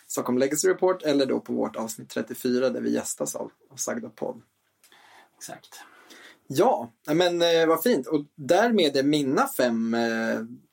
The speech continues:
Speaker 1: favoritavsnitt, eh, valda. Och då ska vi se på Harrys sista, eh,
Speaker 2: Eh,
Speaker 1: tillbakablick.
Speaker 2: minnesvärda avsnitt.
Speaker 1: Exakt, Harrys sista minnesvärda avsnitt.
Speaker 2: Japp, eh, och ett mönster som ni har märkt om ni lyssnat så här långt är ju att vi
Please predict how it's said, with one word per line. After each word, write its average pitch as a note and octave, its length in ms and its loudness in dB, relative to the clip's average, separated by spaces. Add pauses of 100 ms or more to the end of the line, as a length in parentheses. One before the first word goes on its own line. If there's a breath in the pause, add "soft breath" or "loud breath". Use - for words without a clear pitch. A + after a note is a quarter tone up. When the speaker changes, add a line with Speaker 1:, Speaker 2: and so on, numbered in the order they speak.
(400)
Speaker 1:
favoritavsnitt, C3 1040 0
eh, A#2+ 300 2 (180)
valda. B2+ 640 -2 (120)
Och C3 160 -2
då D#3+ 260 2
ska - 260 0
vi C3 340 2 (600 soft breath)
se B2+ 220 0
på A#2+ 120 -6
Harrys - 560 -2
sista, - 560 0 (280)
eh, A#2 380 -4 (1080)
Speaker 2:
Eh, - 80 -8
Speaker 1:
tillbakablick. B2+ 480 2
Speaker 2:
minnesvärda A2+ 600 2
avsnitt. - 520 -6
Speaker 1:
Exakt, - 320 0 (100)
Harrys D#4+ 320 4
sista D4 260 2
minnesvärda C#3+ 640 2
avsnitt. B2+ 380 0 (320 loud breath)
Speaker 2:
Japp, C3+ 480 -2
eh, B2 320 4
och C3+ 140 2
ett D3+ 120 0
mönster D#3 400 0
som C3 220 -2
ni B2 200 0
har A#2+ 140 0
märkt B2+ 380 -2
om A#2+ 80 -4
ni A#2 100 -4
lyssnat A#2 340 -4
så A#2+ 60 0
här A2 180 2
långt G#2+ 320 0
är G#2+ 140 -2
ju G#2 100 -2
att G#2 240 0
vi G#2+ 520 -2